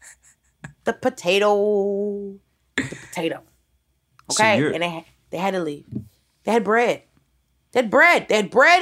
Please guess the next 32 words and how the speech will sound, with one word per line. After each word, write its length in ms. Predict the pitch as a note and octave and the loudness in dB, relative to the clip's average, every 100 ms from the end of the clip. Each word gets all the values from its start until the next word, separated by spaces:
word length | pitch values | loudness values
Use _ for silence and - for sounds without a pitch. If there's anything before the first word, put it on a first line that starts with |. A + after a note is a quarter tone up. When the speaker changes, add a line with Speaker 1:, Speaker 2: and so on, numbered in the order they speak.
| C4+ | 2
Speaker 1:
and 100 | C#4+ | 2
meat. 380 | D#4 D#4+ A3 _ _ _ _ _ _ _ _ _ _ _ _ _ _ _ _ _ _ | 2 2 0 _ _ _ _ _ _ _ _ _ _ _ _ _ _ _ _ _ _
You've 220 | B3 A4+ - | 6 6 6
Speaker 2:
Okay. 140 | G4 | 2
Speaker 1:
been, 80 | C#4 | 6
you, 100 | G#4 | 8
we 100 | B4+ | 8
were 300 | A#4+ - G#4 | 8 4 2
in 80 | G#4+ | 2
the 120 | F4+ | 4
U 140 | G4+ G4 | 2 4
K. 260 | G#4 F#4 F#4 | 4 6 4
You 120 | G#4+ | 4
tasted 360 | F#4+ F4+ D#4+ | 2 2 2
that 220 | D4 D#4+ D#4+ | 2 2 2
food. 500 | E4 F#4 G4+ F#4 - _ _ _ _ _ _ | 2 4 4 0 -4 _ _ _ _ _ _
Speaker 2:
I, 200 | G#2+ G2 - | -4 -2 -2
I 140 | G2 | -4
did, 360 | F#2+ B2 A#2+ D#2 | -2 0 0 -2
indeed. 460 | F2 F2+ F2 - | -2 -2 -4 -6
But 300 | - G#2+ - | -2 -2 0
I 140 | G2 G#2 E4+ | 0 2 4
Speaker 1:
I 20 | F4 | 4
had 140 | F#4 | 2
some 200 | F4 C#4+ | 0 0
weird 300 | D4+ F#4+ D#4+ | 2 2 2
vegetable. 560 | A#3+ E4+ E4+ D#4+ F4+ F#4 | 2 0 -2 -2 0 0
What 140 | D#4 | 0
was 160 | D4+ G#3+ | 0 0
it? 80 | F3 | -4
Ceralax? 840 | - - - F4+ F#4 F#4 F4+ F4+ - - - | -6 -6 0 2 4 6 4 2 -2 -12 -4
Similax? 760 | F#4 F#4 F4+ F#4 F4+ F4+ - | 0 2 4 4 2 -4 -14